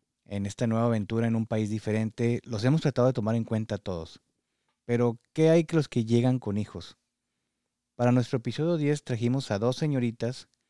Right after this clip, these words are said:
que nos van a platicar de su opinión de esta transición a los Estados Unidos. Eh, una de ellas es Caro,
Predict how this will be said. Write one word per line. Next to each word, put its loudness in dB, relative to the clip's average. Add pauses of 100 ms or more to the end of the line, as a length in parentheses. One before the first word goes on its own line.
(180)
que -2
nos 0
van 2
a -2
platicar -2
de 0
su -4
opinión -2 (360)
de -2
esta 0
transición -4
a 0
los -4
Estados -2
Unidos. -2 (1800)
Eh, -4
una 2
de 6
ellas 2
es -2
Caro, 2